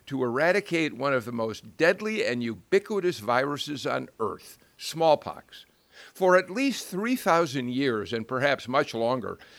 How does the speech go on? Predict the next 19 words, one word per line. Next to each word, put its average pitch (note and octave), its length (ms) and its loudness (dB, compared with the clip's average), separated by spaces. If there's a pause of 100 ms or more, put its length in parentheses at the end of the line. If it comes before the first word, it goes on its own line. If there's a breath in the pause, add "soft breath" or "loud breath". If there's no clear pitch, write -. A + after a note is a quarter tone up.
smallpox F#3+ 840 0
raged A#2+ 640 0
across A#2+ 440 2
the A2 100 -10
planet. C#3+ 540 -2 (420 loud breath)
It E3+ 180 4
killed A#3+ 340 2
as D3+ 160 0
many D#3 300 0
as A#2 180 -4
three G3+ 460 0
in B2+ 200 -2
every D3+ 420 0
ten E3 560 -4
people E3 540 -4
who B2 140 -2
developed A2+ 460 0
the A2 80 -6
disease, G#2+ 640 -4